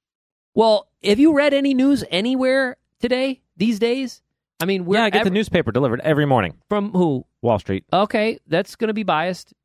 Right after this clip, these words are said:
Speaker 2: Well, sure. Everything is inherently bi-, somebody writes it, it's inherently biased.
Speaker 1: How come? Why does it have to be?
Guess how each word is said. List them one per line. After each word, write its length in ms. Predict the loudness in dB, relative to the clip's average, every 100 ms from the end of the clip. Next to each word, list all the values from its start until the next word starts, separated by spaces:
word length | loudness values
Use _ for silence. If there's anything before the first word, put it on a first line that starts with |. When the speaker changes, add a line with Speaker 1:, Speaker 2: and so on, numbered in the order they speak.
| -6
Speaker 2:
Well, 120 | -6
sure. 340 | 0 0 0 0
Everything 440 | 0 0 0 -2
is 120 | -4 -6
inherently 540 | -6 -4 -2 -4 -4 -6
bi-, 120 | -8
somebody 380 | -4 -2 0 0
writes 360 | 0 0 -2 -2
it, 140 | -4
it's 140 | -4 -10
inherently 380 | -6 -6 -4
biased. 280 | -4 -4 -6
Speaker 1:
How 240 | -6 -4 -2
come? 380 | -2 -2 -4
Why 180 | -2 0
does 100 | 0
it 40 | -2
have 160 | -4
to 80 | -6
be? 240 | -8 -8